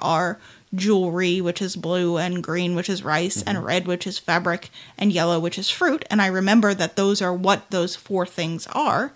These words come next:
Speaker 1: And then there is a wild card, which is a closed crate, which could be anything. But it could very well be, you know, any, any other four goods. It could be paper, which is blue,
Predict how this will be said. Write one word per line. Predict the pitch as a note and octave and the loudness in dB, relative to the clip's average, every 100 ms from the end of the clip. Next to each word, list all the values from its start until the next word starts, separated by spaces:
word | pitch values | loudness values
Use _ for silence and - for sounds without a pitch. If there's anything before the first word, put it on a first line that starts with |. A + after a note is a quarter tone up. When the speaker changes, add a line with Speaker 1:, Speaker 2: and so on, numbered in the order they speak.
| - - - | -16 -18 0
Speaker 1:
And | G3+ | 4
then | G#3 | 4
there | F#3 F3+ | 4 0
is | F3+ | -2
a | E3+ | -2
wild | F3 G3 F#3+ F3 | 2 2 2 0
card, | - F3+ | -2 -2
which | F3+ | -2
is | F#3+ | -4
a | F3+ | -4
closed | - F#3 E3+ F3+ - | -2 0 0 -2 -8
crate, | A#3+ A#3 - | -2 -2 -2
which | - G#3+ | -8 -8
could | - F3 | -6 -6
be | E3+ - | -6 -2
anything. | D4+ C#4 - - A#3+ B3 - - - - _ | -2 -2 -4 -6 -8 -8 -14 -18 -16 -20 _
But | F#3+ B3 A#3+ A#3 - - _ _ _ | -4 2 2 2 -4 -18 _ _ _
it | A3 A#3 | -2 -2
could | - C4+ G#3 | 2 2 4
very | G3+ A3 A3+ | 4 6 6
well | G#3 G3 F#3+ F#3 F#3 | 4 4 4 4 0
be, | - G3+ F#3+ F3+ F3 | 0 0 2 0 -2
you | F3+ F#3+ | -2 0
know, | E3+ D#3 B2 - - | 0 0 -2 -8 0
any, | A3 A#3 G#3 F3+ - | 6 8 8 4 4
any | A3 G#3+ | 4 4
other | - F#3+ F3 D#3+ - | 4 2 2 0 -6
four | - - F3+ E3 B2 | -12 -2 0 0 -2
goods. | C#3 E3+ C3 - | -2 -2 -2 -4
It | - G3 | -4 -2
could | A3 F#3 F3 | -2 -2 -2
be | F#3+ D#3+ - | -2 -2 -4
paper, | - A#3+ G#3+ F#3+ F3 | -2 2 2 2 0
which | A#2+ F#3+ F3+ - | 0 -2 -2 -2
is | - F3 E3 F#3 | 0 0 0 -4
blue, | F#3+ F#3+ F3+ D#3 D3 | 0 4 4 2 -2